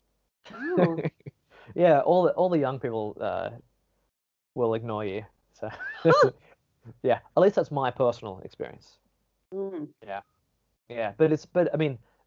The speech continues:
Speaker 2: even that's a good social exposure.
Speaker 1: Yeah.
Speaker 2: You're
Speaker 1: Yeah,
Speaker 2: practicing being
Speaker 1: you can
Speaker 2: ignored
Speaker 1: get
Speaker 2: by people.
Speaker 1: ignored. Mm-hmm.
Speaker 2: Yeah.
Speaker 1: Mm-hmm.
Speaker 2: Or you're
Speaker 1: Tolerating it.
Speaker 2: saying hi, or you're being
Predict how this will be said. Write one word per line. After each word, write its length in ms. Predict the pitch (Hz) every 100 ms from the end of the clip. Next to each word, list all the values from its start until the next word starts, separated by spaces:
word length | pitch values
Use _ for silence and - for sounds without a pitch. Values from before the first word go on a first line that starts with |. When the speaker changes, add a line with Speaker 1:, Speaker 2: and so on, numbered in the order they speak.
| -
Speaker 2:
even 220 | 220 151
that's 260 | 143 226 -
a 40 |
good 220 | 120 113 110 _
social 380 | _ 131 113 90
exposure. 480 | - - 147 151 101 127 _ -
Speaker 1:
Yeah. 140 | 185 269 190 _ _ -
Speaker 2:
You're 80 | 135
Speaker 1:
Yeah, 20 | -
Speaker 2:
practicing 460 | 131 233 254 113
being 100 | 107
Speaker 1:
you 80 | 180
can 60 | -
Speaker 2:
ignored 180 | 190 147
Speaker 1:
get 80 | 175
Speaker 2:
by 40 | 160
people. 120 | 175
Speaker 1:
ignored. 200 | 262 226 _ _ _ _ -
Mm-hmm. 400 | 190 175 220 302
Speaker 2:
Yeah. 220 | 156 110 - -
Speaker 1:
Mm-hmm. 100 | 180
Speaker 2:
Or 40 |
you're 200 | 226 147
Speaker 1:
Tolerating 440 | 139 214 285 151 156
it. 60 |
Speaker 2:
saying 160 | 135 117 -
hi, 220 | 156 175 170 _ _ -
or 120 | 175
you're 80 | 165
being 220 | 127 127